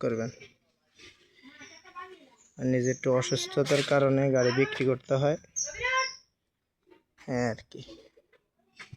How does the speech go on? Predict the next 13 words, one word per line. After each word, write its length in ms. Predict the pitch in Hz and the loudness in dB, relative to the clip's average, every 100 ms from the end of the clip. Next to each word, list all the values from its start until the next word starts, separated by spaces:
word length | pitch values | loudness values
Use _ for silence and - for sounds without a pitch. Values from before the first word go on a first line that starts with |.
| - - - - | -20 -20 -20 -4
তার 140 | 143 139 | 2 2
একটা 180 | - 147 | 2 2
জিনিস 340 | 151 156 156 - 165 143 | 4 4 2 -2 -2 0
দেখাইতে 300 | 139 143 160 | 2 2 4
পারলাম 260 | 160 147 143 139 | 6 8 8 6
না, 80 | 135 - - - - - - _ - - - _ - 143 | 2 -2 -12 -18 -20 -20 -20 _ -20 -20 -20 _ -4 0
না 80 | 131 131 | 0 2
দেখাইলে 320 | 135 143 139 147 | 2 4 4 4
না 60 | 135 135 139 | 4 2 0
হয়। 200 | 139 143 - - - - - - - - - - - - - _ - | 0 -2 -6 -16 -20 -20 -18 -18 -12 -4 -4 -4 -12 -18 -20 _ -16
হয়তো 220 | - 143 156 - | -8 -4 -4 2
চেসিসটা 580 | 165 147 175 - - 185 170 147 | 2 4 2 0 4 6 6 8
ভাই 160 | 147 | 8